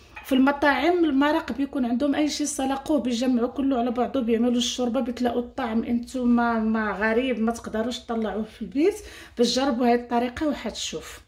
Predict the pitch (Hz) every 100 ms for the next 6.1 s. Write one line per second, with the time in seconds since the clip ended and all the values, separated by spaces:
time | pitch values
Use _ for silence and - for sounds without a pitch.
0 | - - - - 170 214 226 247 233 -
1 | 240 285 247 226 - 226 - 190 214 190
2 | 175 - - - - 196 202 202 202 196
3 | 185 - 226 - 240 381 403 - - _
4 | - - - - - 226 240 - - 226
5 | 233 226 220 202 226 247 262 392 - -